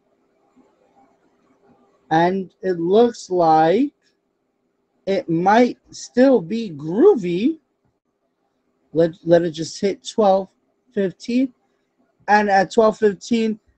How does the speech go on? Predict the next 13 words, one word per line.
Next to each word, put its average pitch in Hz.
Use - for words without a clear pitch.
number 247
one 208
spot 190
is 226
Groovy. 233
So 208
guys, 214
please 254
hit 233
Groovy 226
with 202
a 202
favorite. 220